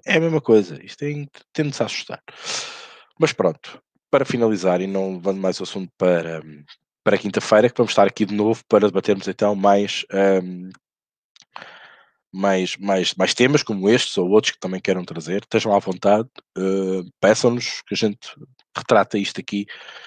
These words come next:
claro, na, na primeira pessoa, eu e o Rodrigo, e vocês também com os comentários que vão fazendo.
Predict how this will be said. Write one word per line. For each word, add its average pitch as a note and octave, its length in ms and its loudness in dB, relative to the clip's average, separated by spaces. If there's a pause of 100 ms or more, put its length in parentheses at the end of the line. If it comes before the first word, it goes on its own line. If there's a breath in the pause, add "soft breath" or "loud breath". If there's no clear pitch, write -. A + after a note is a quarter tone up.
(140 loud breath)
claro, F2+ 280 2
na, E2+ 240 -6
na F2+ 100 -12
primeira F#2+ 300 0
pessoa, F#2+ 420 0
eu G2 160 4
e F#2+ 40 2
o - 20 -4
Rodrigo, F2+ 420 -6
e F2+ 60 -4
vocês F2 320 -6
também F#2+ 280 -2
com - 120 -12
os - 80 -8
comentários F2+ 480 -2
que - 40 -18
vão E2 120 -12
fazendo. E2+ 340 -12